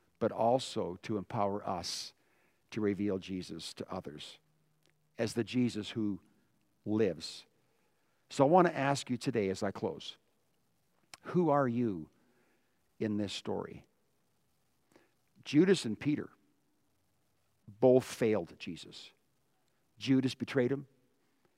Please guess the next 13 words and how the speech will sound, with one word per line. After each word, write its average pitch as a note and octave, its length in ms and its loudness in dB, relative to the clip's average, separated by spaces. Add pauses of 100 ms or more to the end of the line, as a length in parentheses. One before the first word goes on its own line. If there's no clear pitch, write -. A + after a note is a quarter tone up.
(300)
and A#2 160 -2
Peter A2 300 0
denied G2 400 -4
him. D#2 240 -12 (2000)
Judas D3+ 420 6
didn't C3 320 2
understand A2 840 -4 (1300)
that G#2+ 120 -6
there A2 100 2
was G2+ 160 -2
a G#2 40 -4
way F#2 200 -2
back D2+ 440 -10